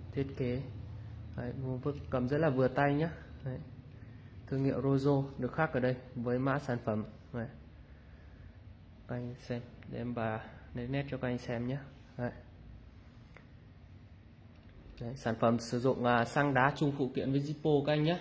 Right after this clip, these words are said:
Đấy, anh nào mà sử dụng Zippo rồi thì rất dễ để sử dụng luôn, cũng như là tìm kiếm. Phụ kiện này các anh cũng có thể mua luôn tại Ambe Shop nhé. Đấy. Với thiết kế buồng đốt,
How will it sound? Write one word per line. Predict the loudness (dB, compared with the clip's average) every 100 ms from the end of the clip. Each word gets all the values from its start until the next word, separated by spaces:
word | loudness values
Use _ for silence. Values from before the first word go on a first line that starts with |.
| -4 -18 -20 -20 -20 -14 -8
Đấy, | -8 -8 -6
anh | -2 2
nào | 4
mà | 4
sử | 0 -2
dụng | -2 0
Zippo | 0 4 4 6
rồi | 4 4
thì | 2 2
rất | 2 4
dễ | 4 2 0 -4 -14 -16 -16 -6
để | -2
sử | 0 2
dụng | 4 4 6
luôn, | 4 2 -6 -12 -14 -18 -18 -12
cũng | -4 0
như | 2
là | 2
tìm | 2 0 4
kiếm. | 6 6 2 -14 -18 -20 -20 -20 -20 -20 -20 -18 -6
Phụ | -2 4
kiện | 6
này | 6 6
các |
anh | 6 6
cũng | 4
có | 4
thể | 6 6
mua | 6 6
luôn | 6 6
tại | 2
Ambe | 2 2 2
Shop | 4 4 6
nhé. | 4 4 -6 -16 -10
Đấy. | -8 -8 -14 -20 -20 -20 -18 -18 -18 -20 -20 -20 -20 -20 -20 -20 -18 -18 -18 -18 -16 -16 -16 -14 -14 -14 -12 -8 -2
Với | 0
thiết | 2 2 6
kế | 6
buồng | 8 6 6
đốt, | 4